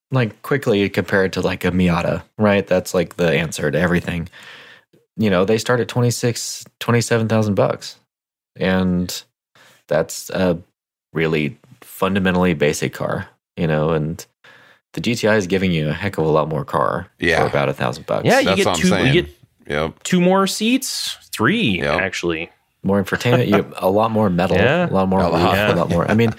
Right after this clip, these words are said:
Speaker 1: I know it takes more to build a light car, you know, but
Speaker 2: Mm-hmm.
Speaker 3: Right.
Speaker 1: you know, that's a hundred and eighty,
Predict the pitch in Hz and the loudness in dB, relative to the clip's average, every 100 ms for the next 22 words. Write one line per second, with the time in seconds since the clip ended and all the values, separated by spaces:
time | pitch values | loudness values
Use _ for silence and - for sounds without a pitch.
0 | - - - - 120 127 120 - 98 - | -10 -18 -20 -6 0 2 2 2 0 2
1 | 92 87 82 80 78 76 71 - 62 - | 2 2 2 0 0 -2 -4 -2 -2 -2
2 | 82 - 85 80 80 85 82 80 85 85 | -8 -12 -8 -6 -4 -2 0 -2 -2 -2
3 | 85 80 - 87 82 92 92 92 - 90 | -4 -6 -6 -2 0 0 0 -2 2 2
4 | 87 98 95 98 90 87 85 85 85 92 | 2 0 0 0 0 0 0 -2 -4 -6
5 | 92 92 90 87 | -2 0 2 0